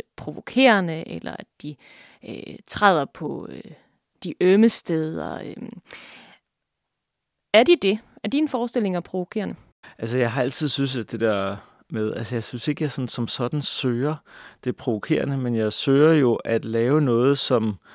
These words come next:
Speaker 2: altså, jeg var ved at sige, provokere mig selv, ikke? Hvis vi siger, at provokere, det betyder at, at kalde noget frem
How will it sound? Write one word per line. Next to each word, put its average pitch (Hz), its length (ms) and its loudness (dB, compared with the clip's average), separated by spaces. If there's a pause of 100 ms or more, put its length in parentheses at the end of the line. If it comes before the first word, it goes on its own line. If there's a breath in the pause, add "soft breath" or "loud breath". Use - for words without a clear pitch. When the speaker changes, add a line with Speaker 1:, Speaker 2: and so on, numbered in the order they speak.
(680 loud breath)
Speaker 2:
altså, 127 200 -6
jeg 107 80 0
var 107 60 0
ved 113 120 0
at 113 80 0
sige, 131 160 -2
provokere 135 480 2
mig 127 140 -2
selv, - 280 2
ikke? 151 240 0
Hvis 117 300 -4
vi 117 60 -4
siger, 131 280 2
at 131 100 0
provokere, 123 500 -4
det 127 100 -4
betyder 123 380 0
at, 113 240 0
at - 240 -10
kalde 117 300 -4
noget 123 280 0
frem - 280 2